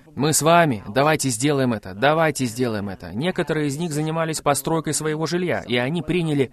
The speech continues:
решение, что они оставят это. Они решили оставить это ради Иисуса и Евангелия. И твой брат Джордан сказал то, что очень коснулось меня. Он пришел и сказал: "Титус", это их новорожденный мальчик, сколько ему, шесть месяцев,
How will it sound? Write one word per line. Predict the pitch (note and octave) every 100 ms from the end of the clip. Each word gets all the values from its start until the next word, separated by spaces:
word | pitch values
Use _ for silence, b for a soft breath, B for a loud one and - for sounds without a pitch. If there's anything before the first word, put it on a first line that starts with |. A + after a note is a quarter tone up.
| -
решение, | C3+ B2+ - F3+ A#3 D#3 A#2+
что | - D3+ -
они | B2 C#3+ D#3
оставят | E3+ G#3+ G3 C#3+
это. | A2 G2+ - B D3 -
Они | C3 D3 G3 -
решили | C#3+ E3+ E3+ - G3 F3+
оставить | D#3+ - F3 E3+ D#3+
это | D#3+ D3
ради | D3+ C3+
Иисуса | C3+ - C#3+ C#3
и | -
Евангелия. | C#3+ C#3 D#3 C#3 A2 F#2+ F#2
И | A2+
твой | G#3 A3+
брат | E3+ G#3 D3+
Джордан | G3 C4+ C3 G#2+
сказал | - D3 D3 G3+ E3+
то, | -
что | - D#3
очень | D3+ - C#3
коснулось | C#3 B2+ F3 C#3 -
меня. | A#2 G#2 E2 - B B
Он | - D#3+
пришел | F3+ F#3 G#3 F#3+
и |
сказал: | - E3+ D3 G#2+ - _ _ - F#3+ D#3 B2+ _ _ C#3+
"Титус", | - F#3 F3+ A#2 - - - -
это | B2 A#2+
их | B2 -
новорожденный | A2+ A#2 B2+ C#3 D#3 B2 B2 A2+
мальчик, | G#2+ G2+ F#2 - - B2+
сколько | - D3+ B2 G#2+
ему, | G2
шесть | F#2+ D#3+ F#3 F#3 F#3
месяцев, | F#3 F#3+ -